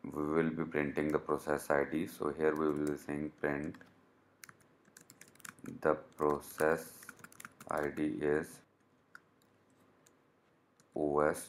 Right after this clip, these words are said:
dot get P I D. And if we run it now,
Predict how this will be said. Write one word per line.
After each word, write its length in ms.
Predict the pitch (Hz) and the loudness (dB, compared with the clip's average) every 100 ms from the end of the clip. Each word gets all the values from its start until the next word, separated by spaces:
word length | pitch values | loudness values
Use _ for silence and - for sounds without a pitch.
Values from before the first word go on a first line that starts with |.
| - | 0
dot 180 | 73 - - - | 0 0 -6 2
get 240 | 76 76 - - - _ _ - - - _ _ - - _ _ _ _ _ - | 2 2 -4 -20 -20 _ _ -20 -20 -20 _ _ -20 -20 _ _ _ _ _ -8
P 200 | 78 76 | -2 0
I 180 | 71 73 | 0 -2
D. 100 | 69 - - - - - - _ - _ - - _ _ _ _ - | -10 -14 -20 -20 -20 -20 -20 _ -20 _ -20 -20 _ _ _ _ -4
And 600 | 73 71 71 71 71 - - | 0 2 2 0 -4 -6 0
if 160 | 78 - - | 0 0 -4
we 180 | 90 92 | 4 6
run 220 | 87 78 | 6 6
it 200 | 78 76 | 4 2
now, 440 | 78 73 69 69 | 4 6 6 2